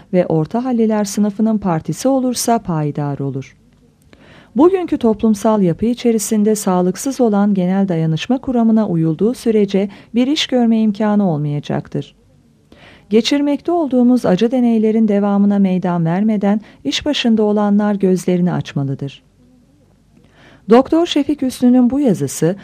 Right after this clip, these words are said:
Cumhuriyet'in demokrasi açısından içine düştüğü darboğazı ve bu darboğazı aşmanın koşullarını günün şartları çerçevesinde ortaya koymaktadır. Önce tek partili yaşam, sonra da sola, sınıf partisine dayalı, sözde demokratik yaşam,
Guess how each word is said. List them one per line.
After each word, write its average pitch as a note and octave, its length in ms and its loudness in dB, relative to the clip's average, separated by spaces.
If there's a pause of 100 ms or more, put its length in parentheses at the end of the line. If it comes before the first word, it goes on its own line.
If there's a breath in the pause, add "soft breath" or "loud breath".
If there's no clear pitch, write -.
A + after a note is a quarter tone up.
(160 loud breath)
Cumhuriyet'in C4 800 2
demokrasi F#3 520 0
açısından A3+ 580 0
içine G#3 380 0
düştüğü A3 460 0
darboğazı G3+ 720 0 (260 loud breath)
ve F3+ 280 2
bu D4+ 160 -2
darboğazı A3+ 600 2
aşmanın G3+ 460 0
koşullarını G3 640 0
günün F#3+ 280 0
şartları F3+ 480 -2
çerçevesinde A#3 760 -2
ortaya F#3+ 360 0
koymaktadır. C#3+ 840 -6 (800 soft breath)
Önce C#4+ 420 2
tek D#4 280 -8
partili D#3 400 -2
yaşam, D#3 460 -2 (180 loud breath)
sonra D4 440 0
da B3+ 120 -2
sola, F3+ 440 0
sınıf G3 400 -4
partisine A3+ 600 -2
dayalı, G#3 420 0 (180 loud breath)
sözde B3 580 0
demokratik G3 640 0
yaşam, E3 440 -2